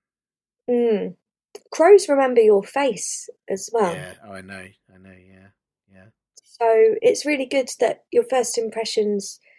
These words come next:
Speaker 1: are as positive as you can make them
Speaker 2: Yeah.
Speaker 1: with the birds, so they don't remember your face in a negative way.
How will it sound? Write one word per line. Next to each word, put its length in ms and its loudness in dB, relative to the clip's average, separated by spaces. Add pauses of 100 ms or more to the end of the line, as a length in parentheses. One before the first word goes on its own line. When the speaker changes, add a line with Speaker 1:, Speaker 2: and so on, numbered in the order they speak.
(500)
Speaker 1:
are 480 -2
as 140 -4
positive 600 -4
as 180 -2
you 220 2
can 460 -6 (1120)
make 300 0
them 340 -4 (440)
Speaker 2:
Yeah. 340 -16 (220)
Speaker 1:
with 160 -2
the 140 -4
birds, 520 -2 (340)
so 140 0
they 80 8
don't 320 2 (120)
remember 360 2
your 140 6
face 320 0
in 100 0
a 100 0
negative 520 -2
way. 340 -2